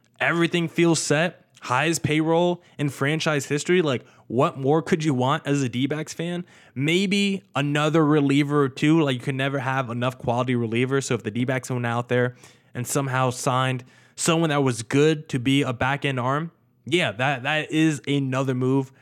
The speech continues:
that I would <laughs> not fault the D-backs for at all. But outside of that, like, a big need coming into the offseason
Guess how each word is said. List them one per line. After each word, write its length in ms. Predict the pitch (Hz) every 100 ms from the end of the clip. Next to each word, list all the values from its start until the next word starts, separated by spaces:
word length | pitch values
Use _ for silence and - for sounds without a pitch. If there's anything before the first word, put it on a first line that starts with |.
| _ _ -
that 140 | 123
I 40 | 131
would 240 | 127 120
<laughs> 0 |
not 640 | 120 123 - 160 143 _
fault 320 | - - 139 135
the 80 |
D-backs 400 | 120 127 127 123
for 200 | - 135
at 80 | 113
all. 260 | 107 143 170
But 320 | 165 147 - _ _ _
outside 500 | 131 175 214 220 208
of 120 | 139
that, 340 | 117 143 214 180
like, 300 | 185 135 - _ _ _ _ _ _ _ -
a 100 | 127
big 320 | - 151 160
need 380 | 147 147 170 -
coming 220 | 156 151
into 100 | 151
the 100 | 139
offseason 680 | 127 135 - 147 151 165